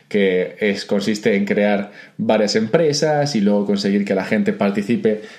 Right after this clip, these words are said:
en lo, en la empresa a través de un bono convertible, y ese bono convertible es el que te da,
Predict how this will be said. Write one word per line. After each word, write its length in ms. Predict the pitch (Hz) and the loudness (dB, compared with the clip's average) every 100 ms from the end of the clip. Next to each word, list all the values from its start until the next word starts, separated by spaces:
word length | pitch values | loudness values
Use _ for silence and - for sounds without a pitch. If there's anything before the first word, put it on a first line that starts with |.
| - - | -8 -2
en 260 | 107 107 | 2 2
lo, 260 | 104 104 104 | 2 2 0
en 160 | 104 | 0
la 80 | 101 | 2
empresa 460 | 101 107 107 110 98 | 2 0 0 0 -2
a 60 | 104 | 0
través 300 | 101 104 101 | 2 2 2
de 60 | |
un 100 | 101 | 2
bono 220 | 107 101 | 2 2
convertible, 640 | 101 98 101 - 151 135 127 | 2 2 2 2 2 2 2
y 60 | |
ese 140 | 104 101 | 2 2
bono 200 | 101 101 | 2 2
convertible 520 | 98 95 95 110 107 | 0 0 0 0 0
es 60 | |
el 100 | 107 | 0
que 100 | 101 | -2
te 120 | 101 101 | 0 0
da, 300 | 104 104 | 0 -2